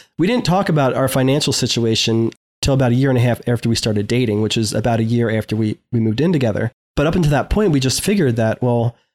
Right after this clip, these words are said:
I mean, I know I'm a miserable mess with my finances, but surely to God, he can't be as horrible with his finances. He must have applied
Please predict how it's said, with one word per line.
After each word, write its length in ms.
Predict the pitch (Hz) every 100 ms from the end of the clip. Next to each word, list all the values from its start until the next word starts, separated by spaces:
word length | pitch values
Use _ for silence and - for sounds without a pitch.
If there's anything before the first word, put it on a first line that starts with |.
| _
I 40 | -
mean, 120 | 123
I 80 | 131
know 140 | 151
I'm 180 | 131 143
a 20 |
miserable 400 | 120 117 110 110
mess 280 | 107 107 110
with 100 | 107
my 120 | 107
finances, 580 | 104 107 107 101 - 101
but 160 | 110 98
surely 420 | - 156 135 120
to 200 | - 123
God, 280 | 123 123 104
he 100 | 131
can't 240 | - 113
be 140 | 110
as 80 | 107
horrible 280 | - 117 113
with 120 | 104
his 180 | - 175
finances. 460 | - 107 104 110 -
He 180 | 240
must 220 | 220 131 -
have 100 | 120
applied 420 | 117 113 117